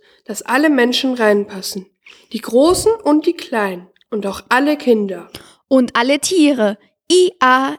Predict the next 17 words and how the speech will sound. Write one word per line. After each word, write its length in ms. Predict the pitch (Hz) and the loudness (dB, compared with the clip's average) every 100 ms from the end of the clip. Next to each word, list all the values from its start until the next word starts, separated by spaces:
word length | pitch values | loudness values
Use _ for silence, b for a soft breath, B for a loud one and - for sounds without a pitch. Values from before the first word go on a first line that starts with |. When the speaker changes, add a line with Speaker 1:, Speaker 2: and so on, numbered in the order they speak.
| _ | _
Speaker 2:
ich 200 | - - | -6 -4
glaube, 380 | - 226 254 277 | 0 2 2 2
in 220 | 294 269 | 0 0
diesem 300 | 277 349 359 | -2 -4 -6
Kind 340 | 330 311 311 311 | -2 2 2 0
kommt 320 | - 285 - | -4 -4 0
Gott 260 | 254 262 - | -2 -2 -8
zu 260 | - 247 | -6 -4
uns. 400 | - 196 196 - - B B B - | -4 -6 -8 -12 -20 B B B -2
Gott 300 | 240 - - | 0 -2 -2
kommt 240 | 285 269 | -2 0
in 140 | 294 | 2
die 160 | 302 277 | 2 2
Welt, 380 | 254 202 202 - b b | 2 2 -2 -10 b b
hilflos 760 | - 320 381 - 330 330 330 - | 0 2 2 0 0 0 -2 -4
und 200 | 320 - | -4 -2
klein 460 | 277 226 214 208 | 0 0 0 -4